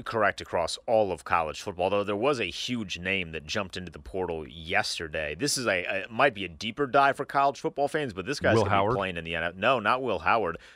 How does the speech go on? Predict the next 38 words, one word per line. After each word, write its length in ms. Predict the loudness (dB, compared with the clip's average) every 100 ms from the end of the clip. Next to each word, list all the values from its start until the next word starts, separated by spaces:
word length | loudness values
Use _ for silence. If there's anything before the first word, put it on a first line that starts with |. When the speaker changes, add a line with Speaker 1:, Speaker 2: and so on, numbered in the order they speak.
| _
Speaker 1:
uh, 200 | 2 2 4
although 220 | 2 2
he 300 | 0 2 2
is, 180 | 0 -4
but 220 | -10 -6
Quinshon 480 | -4 -2 0 0 0
Judkins, 560 | 0 0 -2 -6 -4
the 100 | -4
running 240 | -2 -2 0
back 220 | -2 -2
at 60 |
Ole 160 | -6 -6
Miss, 300 | -2 -4 -2
Speaker 2:
Yeah. 180 | 0 0
Speaker 1:
is 140 | 0
in 100 | -8
the 80 | -12
portal. 340 | -10 -10 -8 -2
Speaker 2:
Yeah, 160 | 0
the 120 | 0 -2
Ole 120 | -2
Miss 240 | -4 -6
running 200 | -8 -8
back. 160 | -10 -8 -2
Speaker 1:
Um, 260 | -2 -2
and 80 | -6
he's 120 | -2
been 120 | 0
a, 100 | 0
he's 160 | -2 -4
been 120 | -2
a 40 | -2
really 120 | 4
Speaker 2:
That's, 260 | 4 4
Speaker 1:
good 60 | 2
player. 140 | 2
Speaker 2:
that's 120 | 4 2
interesting. 560 | 0 -4 -6 -6 -10